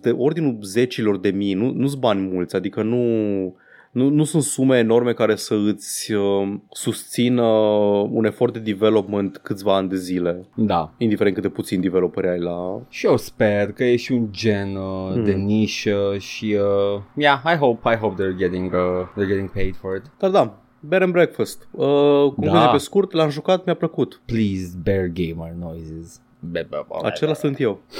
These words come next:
Speaker 2: <laughs>
Speaker 1: Edgar.
Speaker 2: Foarte fain. Da.
Speaker 1: Tu, ce ai să-mi povestești?
Speaker 2: Da.
Speaker 1: Nu.
Speaker 2: M-am jucat, nu m-am jucat.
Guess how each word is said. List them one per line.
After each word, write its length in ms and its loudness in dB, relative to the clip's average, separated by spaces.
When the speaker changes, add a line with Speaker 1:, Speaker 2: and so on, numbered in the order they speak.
Speaker 2:
<laughs> 520 -8
Speaker 1:
Edgar. 500 2
Speaker 2:
Foarte 340 -2
fain. 300 -8
Da. 420 2
Speaker 1:
Tu, 300 2
ce 100 -2
ai 100 6
să-mi 160 -6
povestești? 500 -2
Speaker 2:
Da. 280 2
Speaker 1:
Nu. 320 2
Speaker 2:
M-am 380 4
jucat, 500 -2
nu 80 -10
m-am 120 -6
jucat. 300 -12